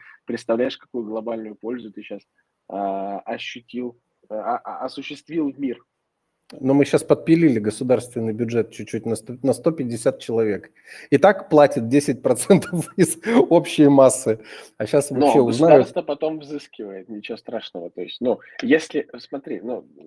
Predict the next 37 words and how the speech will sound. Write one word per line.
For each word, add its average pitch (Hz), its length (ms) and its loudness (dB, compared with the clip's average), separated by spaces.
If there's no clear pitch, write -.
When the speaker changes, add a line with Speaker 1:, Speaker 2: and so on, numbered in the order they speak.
Speaker 1:
всё, 175 220 -4
что - 180 -10
не 131 120 -6
запрещено, 160 680 -10
то 160 120 -6
разрешено. 160 640 -10
То 113 100 -4
есть 113 180 -6
мы 139 100 -2
же 135 120 -10
не 127 100 -8
говорим, 135 380 -6
что 101 720 -10
есть 117 340 -4
закон, 110 380 -8
который 95 460 -12
запрещает 185 600 -4
это, 127 200 -10
и 98 120 -14
мы 120 140 -14
призываем 104 500 -14
это 98 160 -20
делать. 95 300 -18
Ни 104 80 -16
в - 60 -20
коем 196 200 -4
случае. - 380 -20
Вот, 101 240 2
мы 131 120 -6
говорим 127 380 -8
только 101 400 -12
о 101 60 -14
том 120 180 -14
правовом 104 400 -14
поле, 220 260 -10
которое, 107 520 -14
ну, 107 180 -16